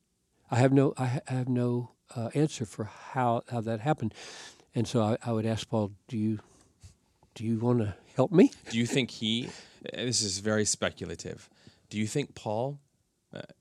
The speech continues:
Speaker 2: knew?
Speaker 1: I, I, I think what he would say to me is,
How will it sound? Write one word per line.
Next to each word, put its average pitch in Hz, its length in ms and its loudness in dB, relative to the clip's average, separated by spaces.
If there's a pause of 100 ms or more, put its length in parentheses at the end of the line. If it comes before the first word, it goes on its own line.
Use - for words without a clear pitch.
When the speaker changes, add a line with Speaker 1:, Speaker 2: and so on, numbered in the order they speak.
Speaker 2:
knew? 123 360 -6 (560)
Speaker 1:
I, 131 180 -2
I, 120 220 2
I 123 40 0
think 165 340 2
what 117 160 6
he 107 80 6
would 98 180 -2
say 190 320 2
to - 140 -2
me 98 260 0
is, 98 360 -2